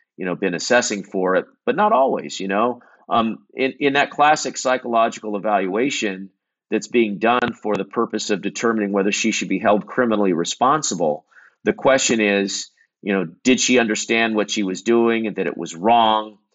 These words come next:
Um, you know, that's generally the question of a sanity evaluation. And was it because of a legitimate mental illness?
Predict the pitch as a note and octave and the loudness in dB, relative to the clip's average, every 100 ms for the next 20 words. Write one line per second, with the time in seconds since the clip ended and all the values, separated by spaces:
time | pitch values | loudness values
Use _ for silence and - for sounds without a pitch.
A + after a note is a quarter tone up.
0 | _ _ - G2+ F#2+ F#2+ F#2 F2+ _ - | _ _ -4 0 2 0 -2 -8 _ -8
1 | G2 G2+ - - A2 A2+ G2+ - G#2+ F#2+ | 0 0 0 -2 0 0 -2 -2 -2 -2
2 | G2+ F2+ F2 G#2 G#2 G2+ F#2 E2+ E2+ F2 | -4 -8 -6 -2 -2 0 -2 0 0 0
3 | F2 - A2+ G#2+ A2 B2+ C3 C#3 - A#2+ | -2 -4 -4 0 0 0 -2 -6 -2 -2
4 | A#2 G2+ F#2 F#2+ F2+ A2+ A#2+ A#2+ A2 _ | 0 -4 -2 -4 -2 2 2 2 -2 _
5 | G2 G2+ - F#2+ - A2 G#2 A1 - - | -6 -6 -6 -8 -4 -4 -4 -8 -12 -16